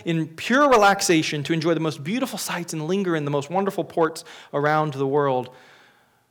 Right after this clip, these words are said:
Over the course of just five years, from nineteen forty to nineteen forty-five, the Queen Mary traveled the equivalent of thirty-eight journeys around the world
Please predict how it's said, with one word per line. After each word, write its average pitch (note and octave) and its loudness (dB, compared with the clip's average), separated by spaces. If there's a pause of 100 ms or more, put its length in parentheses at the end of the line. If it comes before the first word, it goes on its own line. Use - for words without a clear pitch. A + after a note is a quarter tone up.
(120)
Over D3+ -2
the D3 -2
course F#3 2
of F3 -8
just D3+ -4
five D3+ -2
years, C#3+ -4
from C#3 -8
nineteen D3 -8
forty C#3+ -6
to C#3 -12
nineteen C#3 -10
forty-five, C3 -6
the B2+ -16
Queen C3+ -10
Mary C3+ -6
traveled C3+ -4
the C3+ -8
equivalent C#3 -6
of C#3 -14
thirty-eight D#3 -8
journeys C#3+ -8
around A#2+ -6
the A2+ -14
world G#2 -12